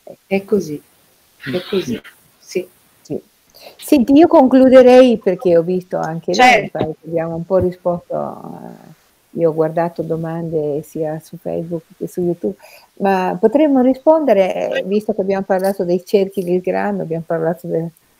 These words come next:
Speaker 1: della nostra realtà italiana, una nostra amica o amico, eh, ehm, scrive, eh, "Ma in Italia ci sono cerchi del grano?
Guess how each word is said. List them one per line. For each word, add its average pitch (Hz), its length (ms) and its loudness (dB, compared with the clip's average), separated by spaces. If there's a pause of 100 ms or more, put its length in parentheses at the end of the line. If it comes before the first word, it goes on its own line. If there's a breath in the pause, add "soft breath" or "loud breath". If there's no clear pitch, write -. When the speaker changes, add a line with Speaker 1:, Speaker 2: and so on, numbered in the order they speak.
(380)
Speaker 1:
della 175 200 -4
nostra 175 540 -2
realtà 175 520 0
italiana, 190 1000 -2
una 170 200 -10
nostra 180 360 -4
amica 190 560 -4
o 160 140 -8
amico, 190 580 -6
eh, 151 580 -8
ehm, 165 440 -10 (420)
scrive, 185 640 2
eh, 170 220 -6
"Ma 180 320 -4
in 196 180 0
Italia 165 640 -2
ci - 180 -10
sono 180 680 -6 (100)
cerchi 160 400 -4
del 147 180 -8
grano? 165 580 -6